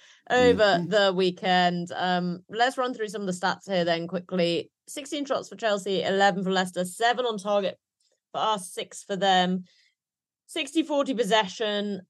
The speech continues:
Speaker 1: but I think what's really clear here that I wanna pick out from these stats, Nick, is this seventy-seven percent pass accuracy for Chelsea. Normally, we see us hitting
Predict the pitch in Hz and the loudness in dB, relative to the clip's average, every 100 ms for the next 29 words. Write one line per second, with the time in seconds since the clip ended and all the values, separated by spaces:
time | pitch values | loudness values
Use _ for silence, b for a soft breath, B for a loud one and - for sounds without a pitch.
0 | _ 214 240 - 180 269 277 190 214 226 | _ -4 0 0 -2 -4 -4 -6 -6 -2
1 | 233 190 208 202 220 226 226 226 220 214 | -2 -4 -12 -6 2 4 6 4 2 -6
2 | 214 190 - _ _ _ _ _ _ - | -8 -10 -12 _ _ _ _ _ _ -4
3 | 226 214 214 196 185 165 190 190 196 208 | 0 0 4 4 4 2 2 0 0 -6
4 | 196 175 - 196 190 180 180 185 - - | -2 -2 -2 -4 -2 -4 -2 -2 -2 -6
5 | 165 - 180 175 175 175 - 208 214 214 | -8 -6 -6 -6 -8 -10 -6 -4 -4 -8
6 | 185 190 180 185 180 180 165 - 180 170 | -6 -4 -2 -4 -4 -6 -6 -8 -6 -6
7 | 170 - 160 - 95 - 185 165 151 160 | -6 -8 -10 -10 -14 -16 -8 -6 -6 -8
8 | 160 143 170 190 202 202 208 202 196 185 | -10 -6 -2 0 0 0 0 0 0 0
9 | 190 170 175 170 - 147 147 | 2 0 -2 -8 -8 -10 -12